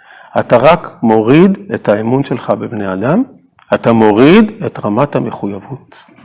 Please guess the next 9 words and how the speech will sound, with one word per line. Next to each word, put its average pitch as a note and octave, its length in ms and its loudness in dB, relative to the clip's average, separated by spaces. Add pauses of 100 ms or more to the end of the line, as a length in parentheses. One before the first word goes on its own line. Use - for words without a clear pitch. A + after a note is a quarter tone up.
(960)
האישית. - 680 -10 (1500)
הפוך. - 520 -16 (2250)
צריך F#3 560 -6
לעורר A#2 520 0
למחויבות. B2 840 -8 (1600)
לחנך F#3+ 500 -6
למחויבות, F3+ 540 -10
להתחנך E3 520 -4
למחויבות. D#3+ 520 -10